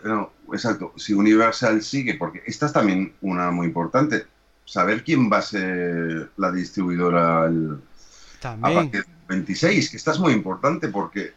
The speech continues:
Speaker 1: de eso va tam-, también depender, porque a lo mejor la distribuidora, por ejemplo, si es Universal, tiene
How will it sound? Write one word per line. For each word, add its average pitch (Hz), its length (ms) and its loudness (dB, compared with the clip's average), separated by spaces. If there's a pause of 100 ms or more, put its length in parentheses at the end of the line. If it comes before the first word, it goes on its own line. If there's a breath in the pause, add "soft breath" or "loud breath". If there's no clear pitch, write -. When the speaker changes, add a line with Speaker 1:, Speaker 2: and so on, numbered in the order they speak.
(160)
Speaker 1:
de 104 100 -6
eso 143 180 0
va 180 160 4
tam-, 120 400 2 (180)
también 110 260 0
depender, 101 560 0
porque 98 260 -4
a 92 40 2
lo 92 80 0
mejor 95 220 -2
la 117 100 4
distribuidora, 135 760 0
por 143 140 2
ejemplo, 139 320 -2
si 120 140 -6
es 110 100 -6
Universal, 127 560 0
tiene 156 280 0